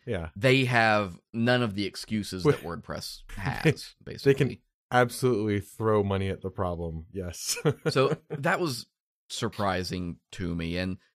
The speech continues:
Speaker 2: for what it's worth, there was, if you go through and read, I'll, I'm gonna include some of the tweets in, in the show notes, but there was a lot. The head of design and research at Twitter, uh, Dantley Davis, came on to this, uh,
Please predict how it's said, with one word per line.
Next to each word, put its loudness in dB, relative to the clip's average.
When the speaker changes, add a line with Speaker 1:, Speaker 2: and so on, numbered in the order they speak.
Speaker 2:
for 0
what 2
it's -8
worth, 0
there 4
was, -2
if 0
you -6
go 4
through -2
and -2
read, 0
I'll, 0
I'm 0
gonna -2
include -4
some -2
of -4
the -6
tweets -6
in, -4
in -6
the -6
show -4
notes, -6
but -2
there 2
was -2
a -2
lot. 2
The 0
head -2
of -6
design 0
and -4
research -6
at -12
Twitter, -4
uh, -4
Dantley -4
Davis, -6
came -4
on -4
to -4
this, -6
uh, -8